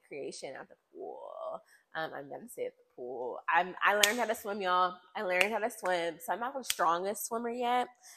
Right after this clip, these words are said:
but I can fucking swim. Bitch, don't fucking play with me. Like,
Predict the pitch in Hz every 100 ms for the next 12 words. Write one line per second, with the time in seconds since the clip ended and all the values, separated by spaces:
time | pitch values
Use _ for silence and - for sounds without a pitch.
0 | _ - 123 180 208 226 233 233 - 180
1 | 180 180 185 - - 165 151 135 160 -
2 | _ - 175 165 - - 156 147 156 180
3 | 180 185 165 151 143 139 - 156